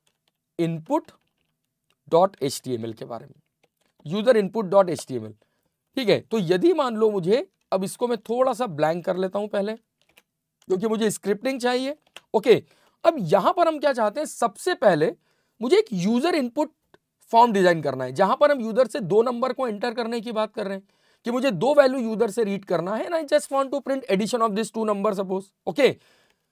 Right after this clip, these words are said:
तो यदि आपको याद है, तो हमने टेबल टैग पढ़ा था, और ये भी मैंने आपको बताया था कि जब भी आपको यूजर इनपुट फॉर्म बनाए, तो always prefer table tag। तो see this one,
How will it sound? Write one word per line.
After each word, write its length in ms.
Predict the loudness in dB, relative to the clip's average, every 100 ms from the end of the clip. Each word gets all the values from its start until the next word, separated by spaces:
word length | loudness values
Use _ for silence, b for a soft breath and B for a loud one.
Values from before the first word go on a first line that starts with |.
| _ _ -2
तो 60 |
यदि 240 | 4 4 4
आपको 280 | 0 0
याद 380 | 4 8 8 6
है, 140 | 2 0
तो 220 | -4 -6
हमने 240 | -4 -4
टेबल 720 | -6 _ 2 4 8 8 6 -2 _ _ _ _ _ 4
टैग 200 | 4 4 4
पढ़ा 220 | 6 6
था, 200 | 2 -4 _ _ _ _ _ _ 0
और 120 | 0
ये 160 | 2 0
भी 100 | 0
मैंने 160 | 2 2
आपको 220 | 2 2
बताया 220 | 4 2
था 80 | 2
कि 120 | 0
जब 260 | 0 0 2
भी 100 | 2
आपको 280 | 2 0
यूजर 360 | -2 -2 2 0
इनपुट 300 | 0 -6 -2
फॉर्म 240 | 0 2
बनाए, 320 | 4 6 4 2 _ _ -6
तो 100 | 0 8
always 440 | 8 8 -2 -2
prefer 300 | 0 4 4
table 360 | 6 4 4 4
tag। 160 | 2 2 _ _ _ _ -14
तो 80 |
see 180 | -4 -2
this 220 | -2 -4
one, 160 | -6